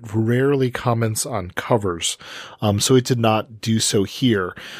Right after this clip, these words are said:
Um, and in Dave McKeon's Dust Covers collection, it merely tells us what the materials were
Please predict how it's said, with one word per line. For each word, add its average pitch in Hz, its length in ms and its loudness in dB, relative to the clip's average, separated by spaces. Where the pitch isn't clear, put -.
Um, 127 220 2
and 151 440 2
in 139 640 2
Dave 156 200 0
McKeon's 139 580 2
Dust 170 280 0
Covers 120 260 2
collection, 113 600 0
it 120 280 2
merely 139 420 4
tells 127 400 0
us 120 220 2
what 113 400 2
the 113 260 0
materials 113 680 2
were 107 320 4